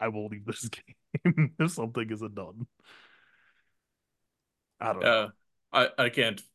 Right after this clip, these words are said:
Speaker 2: I can't see the appeal of this game, uh, of just like, "Oh, I want, just want all the heroes." I just, I don't, I don't know. I wanna, I wanna be competitive within that, I guess. W-, within,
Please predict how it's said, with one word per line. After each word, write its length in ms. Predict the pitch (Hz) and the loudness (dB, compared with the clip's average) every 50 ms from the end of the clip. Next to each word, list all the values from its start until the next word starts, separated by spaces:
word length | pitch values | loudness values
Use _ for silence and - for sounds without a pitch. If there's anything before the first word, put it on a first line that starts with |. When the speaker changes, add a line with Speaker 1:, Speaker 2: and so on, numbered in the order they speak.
| _ - | _ 2
Speaker 2:
I 120 | 120 110 104 | 2 2 2
can't 240 | 113 104 101 98 | 2 -2 -4 -4
see 180 | - - 104 87 | -4 -6 -6 -6
the 140 | 80 90 92 | -4 -6 -6
appeal 340 | 95 - - 95 90 82 85 | -6 -6 -4 -4 -4 -4 -4
of 100 | 95 95 | -6 -6
this 220 | 92 101 98 - | -8 -8 -6 -2
game, 400 | - 107 110 113 113 113 110 107 104 - _ _ _ _ _ _ _ _ _ - | 2 2 4 4 2 0 -6 -10 -12 -16 _ _ _ _ _ _ _ _ _ -4
uh, 80 | 92 - - | -2 0 0
of 200 | 104 98 - - | 0 0 -2 -2
just 280 | - 92 90 - - | -4 -4 -4 -2 -2
like, 240 | 82 67 71 67 - - | -2 -2 -4 -4 0 2
"Oh, 140 | 139 123 101 | 4 4 6
I 60 | 87 | 4
want, 320 | 87 90 90 82 - - | 2 2 0 -2 -2 -6
just 160 | - - - - | -12 -12 -8 -4
want 160 | 87 92 87 | -4 -2 -2
all 160 | 87 85 87 | -2 -4 -4
the 80 | 95 - | -6 -6
heroes." 500 | 80 78 80 87 95 104 98 98 - - | -4 -2 0 0 0 0 -2 -4 -6 -4
I 80 | - - | -4 -4
just, 280 | - - - - - - | -4 -6 -10 -6 -4 -2
I 60 | 50 | -2
don't, 300 | 50 50 50 - - - _ _ _ _ _ _ _ - | -2 -2 -4 -6 -10 -16 _ _ _ _ _ _ _ -2
I 80 | 69 | -2
don't 120 | 69 69 62 | 0 0 -2
know. 160 | 64 - - _ _ _ _ _ _ - - - - - _ _ _ _ _ _ _ _ _ _ - | -4 -6 -8 _ _ _ _ _ _ -20 -20 -20 -20 -20 _ _ _ _ _ _ _ _ _ _ 2
I 60 | 107 | 6
wanna, 480 | 107 107 110 107 104 98 92 95 - - _ _ _ | 8 8 10 10 8 8 8 6 2 -4 _ _ _
I 40 | - | 8
wanna 160 | 131 131 120 | 8 10 10
be 120 | 117 120 110 | 8 6 4
competitive 600 | - 117 98 - - 104 104 98 98 92 90 - | 4 0 0 2 4 4 4 4 4 2 2 0
within 480 | 95 95 - 90 80 85 87 87 92 - - | -2 0 2 2 2 2 0 -4 -8 -2 2
that, 320 | 92 82 85 82 - - | 4 4 6 4 4 2
I 100 | - 78 80 | 0 0 0
guess. 480 | - 85 78 82 - - - - - - - _ _ _ _ _ _ _ _ _ _ _ _ _ _ _ _ _ _ _ _ | 2 2 2 2 2 0 -4 -8 -10 -12 -18 _ _ _ _ _ _ _ _ _ _ _ _ _ _ _ _ _ _ _ _
W-, 160 | - - - - | -6 -4 -2 -2
within, 460 | 104 - 80 85 78 76 69 71 | -2 0 0 0 2 0 -2 -6